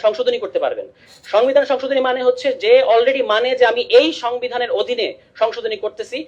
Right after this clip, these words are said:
এই সংশোধনী কখনো এই সংবিধানকে আউটলিভ করবে না। অর্থাৎ এটাকে বলা হয় যে ডেরিভেটিভ পাওয়ার, যেটা এই সংবিধানের ভেতর থেকে আপনি আহরণ করছেন এই ক্ষমতাটা, এটা হলো সংবিধান সংশোধনীর ক্ষমতা। কিন্তু বাংলাদেশে আমরা ইতিমধ্যেই, ইতিমধ্যে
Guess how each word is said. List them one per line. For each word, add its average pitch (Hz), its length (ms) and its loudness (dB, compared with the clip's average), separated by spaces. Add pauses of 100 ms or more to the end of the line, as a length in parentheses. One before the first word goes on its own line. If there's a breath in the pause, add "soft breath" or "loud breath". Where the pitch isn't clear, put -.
(280 soft breath)
এই 302 100 6
সংশোধনী 262 460 -4 (100)
কখনো 254 240 -2 (140)
এই 277 160 0
সংবিধানকে 233 460 -6 (280 loud breath)
আউটলিভ 214 400 -2
করবে 170 280 -4
না। - 40 -16 (840 soft breath)
অর্থাৎ 180 240 2
এটাকে 247 240 4
বলা 233 120 4
হয় 233 140 0
যে 220 140 -4
ডেরিভেটিভ 214 420 -2 (120)
পাওয়ার, 120 220 -4 (480)
যেটা 214 160 2 (200)
এই 269 100 2
সংবিধানের 254 480 -2
ভেতর 277 260 -2
থেকে 277 120 -2
আপনি 233 200 -6 (140)
আহরণ 247 300 2
করছেন 208 240 -6
এই 185 140 -4
ক্ষমতাটা, 185 360 -4 (260 soft breath)
এটা 254 200 0
হলো 285 140 4 (100)
সংবিধান 220 360 -4
সংশোধনীর 233 460 -2
ক্ষমতা। 160 280 -6 (480 soft breath)
কিন্তু 220 160 4 (100)
বাংলাদেশে 262 420 4
আমরা 277 200 4
ইতিমধ্যেই, 285 540 0
ইতিমধ্যে 294 320 0